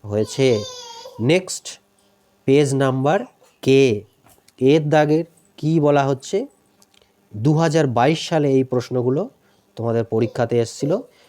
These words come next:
সুতরাং এবছরেও এই প্রশ্নগুলোর মধ্য থেকেই পড়তে, পড়বেই। কি বলছে? বালকঃ দ্রুতং গচ্ছতি, অর্থাৎ বালকটি খুব দ্রুত যাচ্ছে।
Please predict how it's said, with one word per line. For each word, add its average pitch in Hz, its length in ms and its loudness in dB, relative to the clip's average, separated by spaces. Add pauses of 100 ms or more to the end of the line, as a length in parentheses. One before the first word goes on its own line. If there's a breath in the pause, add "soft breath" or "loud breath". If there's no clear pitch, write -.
(120)
সুতরাং 139 400 2
এবছরেও 170 680 4
এই 165 280 2
প্রশ্নগুলোর 147 580 0
মধ্য 123 340 0
থেকেই 190 280 2
পড়তে, 131 340 -2 (340)
পড়বেই। 123 380 2 (920)
কি 156 140 2
বলছে? 160 420 2 (340)
বালকঃ 120 680 2 (480)
দ্রুতং 170 460 2 (180)
গচ্ছতি, 127 840 0 (1160)
অর্থাৎ 160 420 0 (180)
বালকটি 151 640 2 (840)
খুব 196 220 2 (200)
দ্রুত 190 280 2 (1120)
যাচ্ছে। 127 560 0